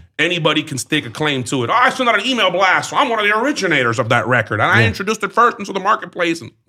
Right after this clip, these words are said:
Speaker 1: no.
Speaker 2: Yeah.
Speaker 1: And, and because being a break record means getting the contract. It means being able to charge what you want. That's why everybody wants that title.
Speaker 2: Yeah.
Speaker 1: Because when,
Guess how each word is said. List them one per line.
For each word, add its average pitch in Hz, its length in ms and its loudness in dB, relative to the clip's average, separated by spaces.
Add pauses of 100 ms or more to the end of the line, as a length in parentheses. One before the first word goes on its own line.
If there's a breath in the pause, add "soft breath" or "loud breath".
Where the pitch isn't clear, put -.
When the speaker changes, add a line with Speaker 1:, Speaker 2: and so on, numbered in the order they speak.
(560)
Speaker 1:
no. 95 220 -6 (280)
Speaker 2:
Yeah. 107 220 2 (840)
Speaker 1:
And, 127 200 -2
and 139 280 -4
because 202 500 -2 (340)
being 175 240 0
a 165 60 2
break 160 280 0
record 165 480 -2 (380)
means 143 260 -2
getting 156 220 -2
the 151 60 -4
contract. - 560 -8 (560)
It 127 80 -2
means 139 260 0
being 147 240 0
able 139 180 0
to 123 60 -2
charge 131 420 -2
what 127 180 -4
you 127 80 -8
want. 156 360 -10 (400)
That's 151 280 -2
why 143 200 2
everybody 139 380 -2
wants 123 340 -6
that 104 200 -8
title. 131 380 -12 (200)
Speaker 2:
Yeah. 107 260 -4
Speaker 1:
Because 123 240 -4
when, 139 200 -4